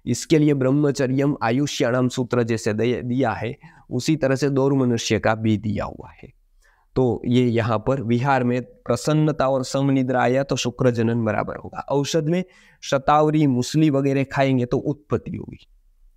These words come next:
यानी शुक्र की उत्पत्ति होती रहेगी। इसके लिए शतावरी, मूसली रोज खाना चाहिए। किसको? जो गृहस्थी है उसको दूध के साथ,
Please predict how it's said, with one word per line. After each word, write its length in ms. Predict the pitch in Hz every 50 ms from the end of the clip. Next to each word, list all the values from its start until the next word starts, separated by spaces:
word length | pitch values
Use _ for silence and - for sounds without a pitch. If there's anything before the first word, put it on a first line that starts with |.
| _ -
यानी 260 | 113 123 131 143 147
शुक्र 360 | 139 - - 135 - 139 135
की 140 | 135 - 147
उत्पत्ति 460 | 135 120 110 - - 120 110 - 113
होती 300 | 110 101 104 95 107 107
रहेगी। 220 | 110 120 123 139 135
इसके 260 | 131 127 - - 135
लिए 240 | 127 131 135 135 135
शतावरी, 600 | - - 117 104 - 120 123 127 127 127 127 127
मूसली 420 | 120 110 107 - - 123 127 127
रोज 340 | 117 110 110 113 113 - - -
खाना 280 | - 120 110 110 110
चाहिए। 440 | 110 - 107 92 95 104 113 120 123
किसको? 640 | 120 123 131 120 - - - - 139 139 143 143 - - 165 151 -
जो 100 | - 113
गृहस्थी 560 | 104 101 110 117 117 123 117 - - - 120 107
है 60 | 104
उसको 420 | 76 101 113 - - - 117 107
दूध 260 | 101 107 110 107 -
के 160 | - - 87 -
साथ, 340 | - - - - - _